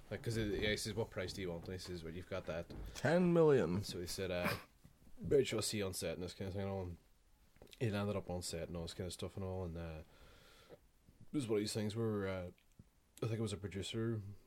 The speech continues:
Speaker 1: or a first A D came over and he says, "Do you know what happened there?" And he's all, "What?" And he's all, uh, "Stallone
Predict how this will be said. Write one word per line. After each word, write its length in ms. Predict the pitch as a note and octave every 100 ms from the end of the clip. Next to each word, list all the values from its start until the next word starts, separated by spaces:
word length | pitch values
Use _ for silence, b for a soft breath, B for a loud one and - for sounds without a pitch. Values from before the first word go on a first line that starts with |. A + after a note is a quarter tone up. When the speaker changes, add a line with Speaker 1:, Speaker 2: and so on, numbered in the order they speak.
| -
Speaker 1:
or 140 | F2
a 20 | F2+
first 300 | - G2+ G#2
A 80 |
D 140 | F2+ F#2+
came 200 | - G2
over 160 | G2
and 100 | A2+
he 60 | G#2+
says, 200 | - G2+
"Do 80 | B2
you 60 | A#2
know 80 |
what 100 | G#2+
happened 320 | F#2+ E2 A2 A2
there?" 180 | F#2+
And 80 | A#2
he's 120 | A#2 G#2+
all, 100 | G2+
"What?" 160 | G2+
And 100 | G#2+
he's 80 | G2
all, 200 | F2+ F2+
uh, 160 | F2 F2
"Stallone 580 | - - F#2+ G2 G#2+